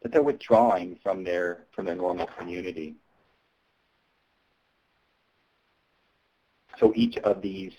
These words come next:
uh, s-, uh, positive symptoms is rated on a zero to six scale, zero being it's not there at all, six being severe and psychotic.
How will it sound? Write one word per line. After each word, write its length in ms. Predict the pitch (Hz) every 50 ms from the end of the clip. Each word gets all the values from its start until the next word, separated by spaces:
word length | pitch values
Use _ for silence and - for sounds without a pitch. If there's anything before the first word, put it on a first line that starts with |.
| - -
uh, 200 | 104 90 90 92
s-, 60 | - - - - -
uh, 120 | 95 90 -
positive 400 | - - - - - 101 - - -
symptoms 340 | 107 101 - 127 139 143 -
is 140 | - 90 85
rated 340 | 90 92 87 85 104 110 101
on 140 | 92 85
a 100 | 85 85
zero 240 | 82 87 87 87 87
to 100 | 85 87 -
six 220 | - - - - -
scale, 460 | _ - 117 117 113 117 135 170 - - - - - _ _ _ - 92
zero 280 | 90 101 98 98 101 95
being 260 | 98 92 90 87 85
it's 160 | 85 82 - -
not 280 | - - 90 85 76 -
there 220 | - 90 87 87
at 80 | 85 -
all, 460 | - 98 101 110 117 131 139 139 - -
six 160 | 123 113 - -
being 180 | - 101 95 92 -
severe 240 | - 87 90 92 85
and 140 | 82 80 80
psychotic. 580 | 85 85 - - 107 101 85 82 78 - -